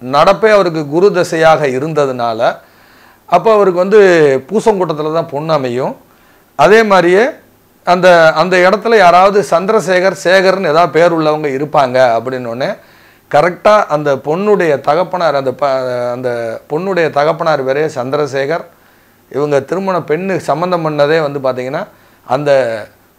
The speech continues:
மடத்து குளம்ங்கிற பகுதியில, அதாவது உடுமலைப்பேட்டைக்கும் பழனிக்கு நடுவுல வரக்கூடிய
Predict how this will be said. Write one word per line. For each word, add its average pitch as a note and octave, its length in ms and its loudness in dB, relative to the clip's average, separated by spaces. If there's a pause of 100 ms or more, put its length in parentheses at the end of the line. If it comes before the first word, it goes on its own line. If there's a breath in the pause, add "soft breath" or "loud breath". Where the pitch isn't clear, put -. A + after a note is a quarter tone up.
(540)
மடத்து F#3+ 360 2
குளம்ங்கிற F3 540 0
பகுதியில, A#2 440 -4 (260)
அதாவது D#3 300 -4
உடுமலைப்பேட்டைக்கும் E3+ 800 -4
பழனிக்கு D#3 400 -4
நடுவுல C#3 380 -4
வரக்கூடிய C3 400 -4